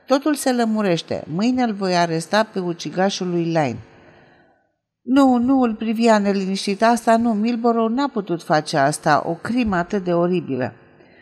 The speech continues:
"Cine a trimis telegrama mamei dumitale că nu mai poți veni?" "Milborough." "A scris două telegrame, nu-ți amintești?"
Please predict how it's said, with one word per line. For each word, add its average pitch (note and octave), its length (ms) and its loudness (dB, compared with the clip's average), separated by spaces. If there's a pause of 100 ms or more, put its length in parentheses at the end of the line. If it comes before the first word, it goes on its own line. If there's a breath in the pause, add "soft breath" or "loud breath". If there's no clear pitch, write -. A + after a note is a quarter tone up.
(260 soft breath)
"Cine F4 240 0
a C#4+ 100 4
trimis G#3 600 -4
telegrama F#3 600 2
mamei E3+ 320 0
dumitale D#3+ 560 -2
că E3 160 -4
nu E3 140 -4
mai D#3+ 200 -2
poți D#3 280 -2
veni?" C3+ 360 -4 (260)
"Milborough." D3 600 0 (380 loud breath)
"A D#3 140 0
scris G3 300 -4
două F#3+ 260 2
telegrame, E3 760 0
nu-ți D#3+ 280 -4
amintești?" D3+ 580 -2